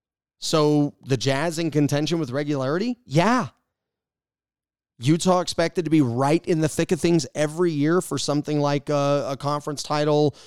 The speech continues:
Rose Bowl, hopefully something better? Yes. I've,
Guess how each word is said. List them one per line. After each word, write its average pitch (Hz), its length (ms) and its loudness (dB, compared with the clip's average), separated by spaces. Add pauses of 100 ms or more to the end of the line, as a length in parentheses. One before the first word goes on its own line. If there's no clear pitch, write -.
(200)
Rose 147 340 2
Bowl, 151 480 2 (140)
hopefully 151 460 -2
something 147 400 0
better? 170 360 -2
Yes. 190 800 0 (1900)
I've, 165 300 0